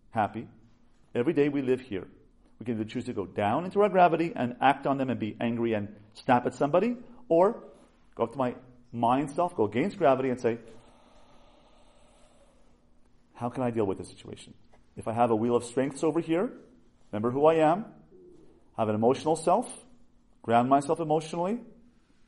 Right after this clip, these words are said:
live in the present tense, circle of control,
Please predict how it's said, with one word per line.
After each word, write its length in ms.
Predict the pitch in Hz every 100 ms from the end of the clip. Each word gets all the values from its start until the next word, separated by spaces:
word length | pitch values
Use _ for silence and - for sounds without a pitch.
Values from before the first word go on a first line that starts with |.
| _ _ _ _ - _ -
live 180 | 110 123
in 60 |
the 80 | 165
present 340 | 165 170 170 165
tense, 460 | 165 202 - - _ _ _ -
circle 300 | - 127 139
of 80 |
control, 600 | 165 165 165 147 185 -